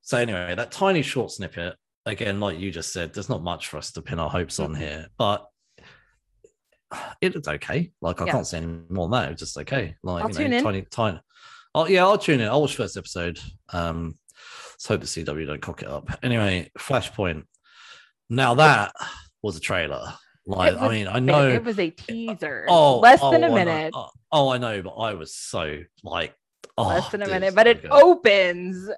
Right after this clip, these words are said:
Speaker 2: with O G Batman, Michael Keaton's voiceover. Like,
Speaker 1: But Ben
Speaker 2: heck yeah.
Speaker 1: Affleck must be stewing. Like,
Speaker 2: That's
Speaker 1: so
Speaker 2: his own, it's his own fault.
Speaker 1: Yeah, he should have just chilled. Like, so anyway,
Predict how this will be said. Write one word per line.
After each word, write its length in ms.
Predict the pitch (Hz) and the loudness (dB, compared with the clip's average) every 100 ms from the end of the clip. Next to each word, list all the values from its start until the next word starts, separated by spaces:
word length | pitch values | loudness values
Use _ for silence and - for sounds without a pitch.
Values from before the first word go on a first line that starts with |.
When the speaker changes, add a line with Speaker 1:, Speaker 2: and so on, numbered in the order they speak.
| - | -6
Speaker 2:
with 960 | 208 202 202 196 190 196 240 - 220 226 _ _ _ _ _ - | 0 4 8 10 10 10 6 2 -2 -2 _ _ _ _ _ -4
O 140 | 165 | -4
G 460 | 160 262 269 247 247 269 | -2 -4 -2 -2 -4 -6
Batman, 560 | 320 349 302 269 269 262 | -4 -2 -2 -2 -2 -4
Michael 380 | 202 170 185 220 | -8 -6 -4 -4
Keaton's 380 | 226 220 208 185 | -4 -8 -8 -6
voiceover. 800 | 175 180 220 165 147 143 233 226 _ - | 0 0 0 -6 -4 -2 -2 -4 _ -6
Like, 360 | 175 170 - _ | -4 -6 -10 _
Speaker 1:
But 280 | 120 - - - - - _ - | -6 -6 -10 -20 -20 -20 _ 0
Ben 160 | 156 | 2
Speaker 2:
heck 100 | 120 | 2
yeah. 140 | 98 - | 0 -2
Speaker 1:
Affleck 140 | 73 | -4
must 180 | 90 - | -6 -8
be 100 | 87 | -6
stewing. 760 | - - - 95 71 69 73 - | -4 -6 -4 -4 -4 -8 -12 -12
Like, 500 | 98 87 85 85 85 | -4 -2 0 0 -2
Speaker 2:
That's 120 | - | -4
Speaker 1:
so 240 | - 85 82 | -4 -2 0
Speaker 2:
his 80 | 80 | 0
own, 220 | - - - | 0 -4 -8
it's 140 | 220 | -8
his 140 | 247 190 | -6 -8
own 160 | 160 | -10
fault. 280 | 165 143 165 _ _ _ _ _ - | -10 -10 -12 _ _ _ _ _ -4
Speaker 1:
Yeah, 260 | 82 78 | -2 -2
he 300 | 73 95 92 | -2 -2 -2
should 220 | - 80 | -4 -6
have 180 | 73 - | -6 -8
just 320 | - 71 - _ | -12 -12 -14 _
chilled. 340 | - 76 67 - - - 104 | -6 -4 -4 -6 -12 -10 -4
Like, 240 | 95 85 | -2 -2
so 160 | - 87 | -2 -2
anyway, 440 | 85 107 85 | -2 -2 -2